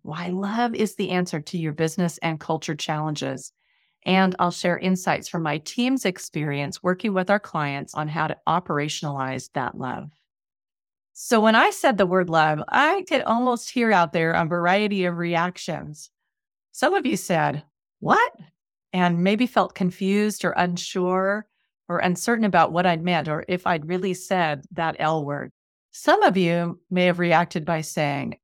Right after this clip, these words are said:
<sighs> "No way." Maybe you felt skeptical. Maybe using this word love doesn't make sense to you. Maybe you've never seen or heard of something like this before,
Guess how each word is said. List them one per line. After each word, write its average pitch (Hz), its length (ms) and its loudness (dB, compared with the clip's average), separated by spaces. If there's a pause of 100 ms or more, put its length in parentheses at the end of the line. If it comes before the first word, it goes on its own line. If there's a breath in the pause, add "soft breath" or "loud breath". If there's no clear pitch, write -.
<sighs> - 500 -20
"No 151 260 -8
way." - 560 -8 (320)
Maybe 202 220 2
you 214 140 2
felt - 280 0
skeptical. - 880 -6 (280)
Maybe 240 300 2
using 190 300 0
this 180 180 -4
word 170 140 -2
love 156 160 -4
doesn't 185 260 -4
make 185 160 -6
sense 180 400 -4
to - 160 -6
you. 131 320 -8 (460)
Maybe 220 260 -2
you've 294 140 -4
never 175 260 2
seen 165 280 -4
or 147 80 0
heard 147 500 -2
of 143 160 -2
something 147 320 -4
like 135 220 -2
this 135 180 -6
before, 135 600 -2